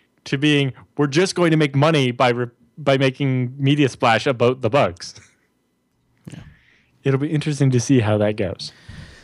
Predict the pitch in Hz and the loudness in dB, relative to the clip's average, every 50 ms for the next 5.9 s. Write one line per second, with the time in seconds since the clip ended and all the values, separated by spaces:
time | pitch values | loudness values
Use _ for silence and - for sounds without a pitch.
0 | - - - - 202 190 185 185 180 - 180 165 160 160 156 - - - - - | -14 -6 -2 0 0 2 2 0 0 0 0 2 2 2 0 -2 -6 -12 -16 -20
1 | - - _ _ _ _ _ _ _ _ _ _ _ _ - 233 - - 170 143 | -20 -20 _ _ _ _ _ _ _ _ _ _ _ _ -4 -2 0 2 0 0
2 | 131 - - - 143 131 127 127 127 123 127 131 - - 151 143 139 131 127 - | 0 -2 -2 0 2 2 2 2 2 2 2 0 0 0 2 2 2 0 0 0
3 | 147 143 143 139 135 139 139 139 - - 196 208 196 - 170 139 151 147 139 139 | 0 2 2 2 2 2 0 -2 -2 -2 -2 0 0 -2 -2 0 0 0 0 2
4 | 139 139 123 117 113 - 180 202 214 190 147 123 113 - 156 156 151 135 123 110 | 0 0 0 0 0 0 0 0 2 2 0 0 0 -2 -2 0 0 0 0 0
5 | 101 - 131 131 131 135 131 117 127 117 113 110 107 104 104 104 104 | 0 0 0 2 2 2 0 0 0 2 2 2 2 2 0 0 -2